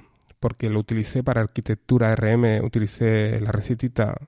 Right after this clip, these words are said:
eh, está disponible también en, en la documentación del servicio, como siempre os recomiendo, documentación, eh, original, ¿eh? Yo os puedo marcar aquí un poco la guía, pero no os fiéis ni de mí ni de ninguno de los blogs,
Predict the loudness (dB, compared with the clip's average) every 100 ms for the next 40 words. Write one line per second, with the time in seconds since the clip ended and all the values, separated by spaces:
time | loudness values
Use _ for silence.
0 | -8 -6 -6 -6 -2 -2 0 2 4 2
1 | 0 0 -2 -6 -8 -8 -2 -2 -2 -2
2 | -2 2 2 4 0 2 2 2 0 -4
3 | -4 -4 -2 -2 0 -2 0 0 0 -2
4 | -2 -2 -4 0 0 0 -4 -4 -4 -4
5 | -2 0 0 0 -2 -2 -6 -6 -2 0
6 | -2 2 2 2 -2 -4 -2 -2 0 0
7 | 0 0 0 -2 -4 -4 -4 0 0 0
8 | -2 0 2 0 0 0 0 0 0 0
9 | 0 0 0 2 4 6 4 2 4 2
10 | 2 -8